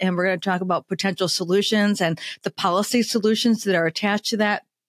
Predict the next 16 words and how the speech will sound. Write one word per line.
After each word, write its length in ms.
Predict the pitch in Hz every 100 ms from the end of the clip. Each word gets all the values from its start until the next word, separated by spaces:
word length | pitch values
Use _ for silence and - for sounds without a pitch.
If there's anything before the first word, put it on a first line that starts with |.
| _ _ - -
And 100 | 247
then, 100 | 247
of 120 | 247
course, 320 | - 233 233 233 - - -
we're 80 | 196
gonna 140 | 196
talk 180 | 220 208
about 420 | 185 190 170 170
the 220 | 175 165 -
impacts 420 | 208 220 202 190
of 140 | 180 160
research 480 | 190 190 202 196
on 160 | 185 156
work, 280 | 180 196 -
uh, 160 | 175 160
workforce. 760 | 156 233 254 - 254 247 247